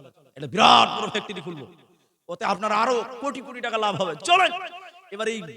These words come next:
এই খেতাতে শুয়ে আছে, ছিঁড়া খেতাতে লেবার, কোটি টাকার বস্তা দু তিনটা ব্যাগে ভরে, গাড়িতে ভরে, বিএমডব্লিউ করে চারটা পাঁচটা নিয়ে চললো। একদম মনে করেন শিলিগুড়ি থেকে এদিক থেকে আসছে, চলছে একদম মনের আনন্দে, স্বপ্নে দেখছে সব,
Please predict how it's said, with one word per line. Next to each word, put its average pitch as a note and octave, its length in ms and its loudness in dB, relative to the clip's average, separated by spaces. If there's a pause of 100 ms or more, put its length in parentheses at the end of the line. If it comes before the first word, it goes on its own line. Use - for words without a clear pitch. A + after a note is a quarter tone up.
(120)
এই B3+ 160 -4
খেতাতে B3+ 560 -10
শুয়ে A3+ 240 -10
আছে, G#3 140 -12
ছিঁড়া - 260 -8
খেতাতে F#3+ 320 -6
লেবার, F3 340 0 (640)
কোটি C4+ 280 -6
টাকার B3 320 0
বস্তা A3+ 300 -2
দু A3+ 120 -10
তিনটা A3+ 280 -8
ব্যাগে A3 220 -4
ভরে, G3+ 160 -2
গাড়িতে G#3+ 320 -2
ভরে, G#3+ 260 -2
বিএমডব্লিউ G#3 640 -4
করে G#3+ 160 -8
চারটা G#3 280 -8
পাঁচটা G3+ 240 -8
নিয়ে G3+ 180 -10
চললো। G3 320 -6 (240)
একদম G3+ 420 -2
মনে G3 140 -12
করেন F#3+ 260 -6
শিলিগুড়ি G3 380 -10
থেকে F#3+ 180 -6
এদিক F#3 200 -10
থেকে F#3+ 140 -8
আসছে, F3+ 340 -6 (300)
চলছে B3 260 -10
একদম F4 500 4
মনের A#3+ 220 -8
আনন্দে, A3+ 240 -8
স্বপ্নে A3 340 -8
দেখছে F#3 200 -12
সব, D3+ 200 -8